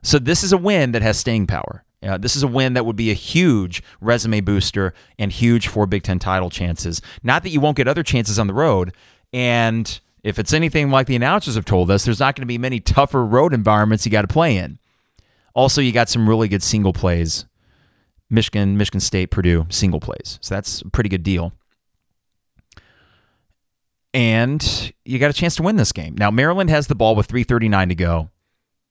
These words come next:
Bobo says the Maryland guy pushed Coleman with both arms, fully extended. And Joseph says the ref was probably afraid to make the call. They weren't,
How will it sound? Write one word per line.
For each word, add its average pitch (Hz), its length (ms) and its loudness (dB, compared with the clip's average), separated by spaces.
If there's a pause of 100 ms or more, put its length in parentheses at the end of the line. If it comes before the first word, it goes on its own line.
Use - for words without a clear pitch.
(1500)
Bobo 135 300 2
says 127 240 0
the 113 80 -4
Maryland 135 340 2
guy 120 180 2
pushed - 460 0
Coleman 120 440 0
with 107 120 -4
both 143 240 0
arms, 127 720 -4 (1200)
fully 139 240 4
extended. 110 680 -4 (1700)
And 101 160 -2
Joseph 107 280 2
says 104 180 0
the 101 80 -4
ref 101 180 0
was 101 120 -4
probably 98 280 0
afraid 104 300 -4
to 92 60 -4
make 90 160 -2
the - 60 -12
call. 90 200 -2
They 110 100 2
weren't, 208 240 -2